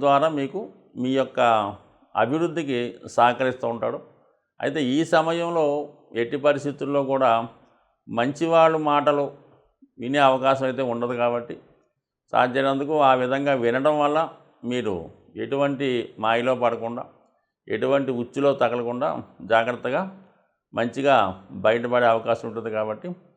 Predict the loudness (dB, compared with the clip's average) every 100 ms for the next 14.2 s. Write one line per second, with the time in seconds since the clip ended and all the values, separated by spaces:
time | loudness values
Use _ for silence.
0 | _ _ _ -2 0 0 2 2 2 2
1 | 0 -4 -4 -2 -2 -2 -4 -4 -4 -6
2 | -6 -10 -12 _ _ _ _ -2 -2 -2
3 | -2 0 0 2 2 2 0 2 4 6
4 | 6 4 0 -6 -6 -8 -10 -20 _ _
5 | _ _ -10 -4 -2 0 -2 -2 -4 -2
6 | -2 0 -2 -4 -6 -12 -14 -20 _ _
7 | _ _ _ -4 -2 -2 -2 0 0 2
8 | 2 2 0 2 0 0 -2 0 0 0
9 | -4 -4 -8 -14 -8 -2 0 0 0 0
10 | 0 0 0 0 -2 -6 -2 0 2 0
11 | -2 -4 -4 -4 -2 -2 0 0 -2 -2
12 | 0 0 -2 -6 -10 -18 _ _ _ _
13 | 0 2 6 4 2 -2 -2 -4 0 2
14 | 2 2